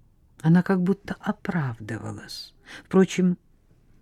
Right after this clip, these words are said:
наверное, так оно и было, и он разрешил восхищаться забором, старый, одышливый шпиц-мизантроп, сидеющий мордой и хриплым лаем.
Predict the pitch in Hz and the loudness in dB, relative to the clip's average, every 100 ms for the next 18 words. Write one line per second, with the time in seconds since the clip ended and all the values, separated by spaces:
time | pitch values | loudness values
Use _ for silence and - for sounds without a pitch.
0 | _ - 156 165 160 160 - 233 208 170 | _ 0 2 2 2 0 0 0 4 4
1 | 160 139 143 156 156 202 196 - - - | 4 4 4 6 4 4 2 0 -12 -20
2 | - _ _ _ _ - - 208 214 - | -20 _ _ _ _ -16 8 10 10 6
3 | _ - 175 220 190 190 202 - - 170 | _ -4 4 4 6 6 6 4 2 6
4 | 143 127 - - 139 147 - 151 - 156 | 6 4 -10 -12 -4 -4 -4 -8 -2 -2
5 | 160 - 143 147 220 160 156 185 180 175 | -2 -2 -2 2 2 4 6 6 6 2
6 | 170 - _ _ _ - _ _ - - | -2 -4 _ _ _ -20 _ _ -8 -8
7 | - 202 233 220 208 - _ _ - 147 | 2 4 4 2 0 -2 _ _ 2 2
8 | 123 117 151 - 135 127 127 120 _ _ | 4 2 0 0 -2 0 -2 -6 _ _
9 | - - - 254 - - 202 190 170 165 | -8 -6 0 0 0 2 4 6 6 6
10 | 165 156 160 - - - 143 147 143 - | 6 4 4 2 -10 4 6 6 4 0
11 | - 139 147 208 - 185 185 - - 127 | 0 4 6 6 2 -2 -2 -2 -10 -6
12 | 117 - 139 - - 135 131 _ - 113 | -6 -2 -2 -4 -2 0 -2 _ -6 -4
13 | 107 101 104 104 104 | -4 -6 -8 -10 -12